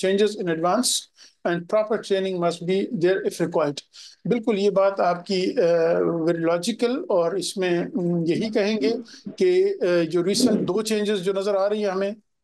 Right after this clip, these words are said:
अ, अभी रिसेंट पास्ट की अगर हम बात करें,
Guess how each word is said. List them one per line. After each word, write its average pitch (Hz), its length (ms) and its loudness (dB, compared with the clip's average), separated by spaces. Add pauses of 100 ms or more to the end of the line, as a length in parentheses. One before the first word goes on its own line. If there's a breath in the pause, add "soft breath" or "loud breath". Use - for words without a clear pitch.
(120)
अ, 175 40 -4
अभी 165 360 -2
रिसेंट 214 480 -2
पास्ट 180 300 -2
की 202 60 0
अगर 175 160 0
हम 170 160 0
बात 170 220 0
करें, 196 280 -2